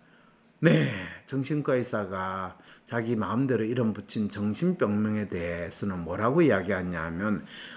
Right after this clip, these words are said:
"어, 내 마음이 아니고요. 저 환자의 뇌와 신경계에 문제가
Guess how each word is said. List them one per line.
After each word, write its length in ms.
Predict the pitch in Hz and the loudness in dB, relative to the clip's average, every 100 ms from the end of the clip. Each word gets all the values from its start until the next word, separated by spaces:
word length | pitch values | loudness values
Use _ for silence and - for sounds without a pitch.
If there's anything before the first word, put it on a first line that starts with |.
| - | 4
"어, 100 | 160 | 8
내 220 | 156 156 | 8 8
마음이 340 | 175 202 285 277 | 8 6 6 4
아니고요. 640 | 139 156 156 147 143 143 | 2 0 2 4 4 4
저 140 | 202 | 4
환자의 720 | 214 - 226 214 220 262 285 226 | 4 4 4 6 4 4 4 4
뇌와 720 | 151 160 180 254 285 - - - | 6 8 8 6 4 2 -6 -16
신경계에 1040 | - - 349 359 381 370 349 339 262 208 202 | -4 4 6 8 6 6 4 8 8 8 4
문제가 800 | 160 160 196 202 311 320 202 | 4 4 6 4 6 6 6